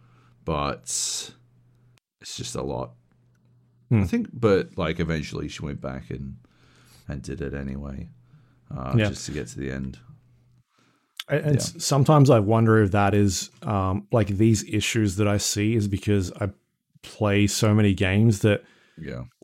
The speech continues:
Speaker 2: when the, the game is telling me to do something, I'm like, "Yep, I got it. Easy. Let's go. Next, next,
Speaker 1: Yeah.
Speaker 2: next." And I just get th-, through it so quickly that once it tells me, like, "Go do this other thing," I'm like,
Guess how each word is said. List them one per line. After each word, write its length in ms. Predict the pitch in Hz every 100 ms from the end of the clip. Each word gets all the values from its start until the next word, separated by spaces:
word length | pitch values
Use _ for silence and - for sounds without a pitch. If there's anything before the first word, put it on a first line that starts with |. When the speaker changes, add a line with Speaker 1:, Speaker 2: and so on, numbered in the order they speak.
| _
Speaker 2:
when 300 | 113 107 101
the, 80 |
the 140 | 104 -
game 300 | 113 113 131
is 120 | 120
telling 260 | - 117 110
me 60 |
to 80 | 104
do 160 | 95 107
something, 300 | - 110 104
I'm 100 | 98
like, 180 | 95
"Yep, 220 | 110 - _ -
I 100 | 110
got 140 | 107
it. 140 | 104 - _
Easy. 260 | 110 110 101
Let's 200 | 110 -
go. 180 | 110 92
Next, 320 | 120 104 - -
next, 200 | 107 71
Speaker 1:
Yeah. 60 |
Speaker 2:
next." 100 | 85
And 80 | 67
I 60 | 110
just 120 | 104
get 200 | - 123
th-, 160 | - 135
through 200 | - 117
it 40 | -
so 160 | 131
quickly 300 | 127 139 185
that 240 | 123 110 - - - _ -
once 300 | 120 123 104
it 100 | -
tells 280 | - 123 107
me, 140 | 113
like, 240 | 104 101 98
"Go 140 | 135
do 80 | 135
this 120 | 135
other 140 | 180 180
thing," 140 | 135
I'm 120 | 110 104
like, 280 | 98 98